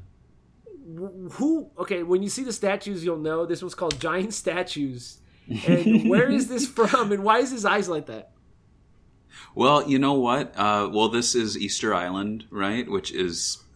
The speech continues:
Speaker 2: I, I can't imagine why this is in the Americas, right? Um, but from what I've actually read, they would paint eyeballs on
Speaker 1: On
Speaker 2: these
Speaker 1: them?
Speaker 2: things, but over the years they went away.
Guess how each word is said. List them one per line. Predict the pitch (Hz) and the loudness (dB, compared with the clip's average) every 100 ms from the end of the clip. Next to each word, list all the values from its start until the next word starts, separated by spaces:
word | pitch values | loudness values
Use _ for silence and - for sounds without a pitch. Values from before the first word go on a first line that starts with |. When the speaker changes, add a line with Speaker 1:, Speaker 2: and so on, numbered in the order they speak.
| - - - | -20 -14 -6
Speaker 2:
I, | 92 90 - | -6 -6 -8
I | 92 - _ _ _ _ _ | -14 -16 _ _ _ _ _
can't | - 107 104 | -6 -4 -2
imagine | 98 95 95 92 | -2 -4 -4 -4
why | 90 92 | -2 -2
this | 92 87 | -2 -4
is | 95 87 | -6 -6
in | 90 | -6
the | 90 | -8
Americas, | 87 85 95 90 65 80 - - _ _ _ - | -8 -6 -6 -8 -10 -10 -12 -18 _ _ _ -4
right? | 87 113 131 - _ - - _ _ - | -2 -2 -6 -12 _ -20 -20 _ _ -2
Um, | 98 90 87 87 90 _ - - - _ | 2 4 2 -6 -12 _ -20 -20 -20 _
but | 110 107 | -4 0
from | 120 110 | 2 4
what | 110 | 4
I've | 147 143 | 2 2
actually | 117 - 110 | 0 0 -2
read, | 90 90 107 104 87 | 0 2 2 0 -4
they | 95 98 | 0 0
would | 95 95 101 - | 2 0 0 -2
paint | - 107 - | -6 -6 -4
eyeballs | - 92 104 67 50 55 - - - - | -2 -2 0 -4 -4 -6 -8 -10 -12 -4
on | 90 87 | -4 -2
Speaker 1:
On | 82 | -2
Speaker 2:
these | 85 | -2
Speaker 1:
them? | 196 | 0
Speaker 2:
things, | 85 82 - | -2 -4 -6
but | 95 | -6
over | 87 92 | -4 -4
the | 85 | -4
years | 85 85 87 - | -4 -4 -4 -4
they | 82 | -6
went | 85 80 | -4 -4
away. | 80 82 76 - | -4 -4 -6 -8